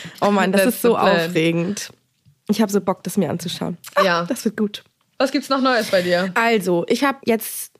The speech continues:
Speaker 1: also nicht ich, weil ich die ganze Zeit krank war, leider, äh, mussten wir unser Beet leer räumen. Das heißt, die, die, meine Erntesaison
Speaker 2: Mhm.
Speaker 1: ist vorbei und der
Speaker 2: Mhm.
Speaker 1: Acker ist jetzt Geschichte, äh, weil man muss den ja immer am Ende des Jahres abgeben. Und wir haben noch so viel abgeerntet und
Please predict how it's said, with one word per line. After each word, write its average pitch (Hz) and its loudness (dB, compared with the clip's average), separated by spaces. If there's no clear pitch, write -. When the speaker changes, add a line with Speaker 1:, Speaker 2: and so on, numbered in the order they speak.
Speaker 1:
also 196 2
nicht 262 2
ich, 269 0
weil 202 2
ich 214 0
die 214 -4
ganze 214 0
Zeit 190 -2
krank 220 0
war, 175 2
leider, 190 2
äh, 214 4
mussten 247 2
wir 240 4
unser 214 2
Beet 214 -2
leer 170 4
räumen. 156 -2
Das 214 -6
heißt, 202 2
die, 196 0
die, 190 -2
meine 196 2
Erntesaison 220 2
Speaker 2:
Mhm. - 0
Speaker 1:
ist - -6
vorbei 196 0
und 240 4
der 214 6
Speaker 2:
Mhm. 214 4
Speaker 1:
Acker 202 4
ist 202 -4
jetzt - -4
Geschichte, - -2
äh, 240 2
weil 220 4
man 220 4
muss 220 2
den 220 -2
ja - 0
immer 202 2
am 196 -2
Ende 196 0
des 185 -4
Jahres 185 -2
abgeben. 185 0
Und 196 0
wir 202 2
haben 208 2
noch 208 0
so 220 2
viel 277 -2
abgeerntet 202 -2
und 233 -4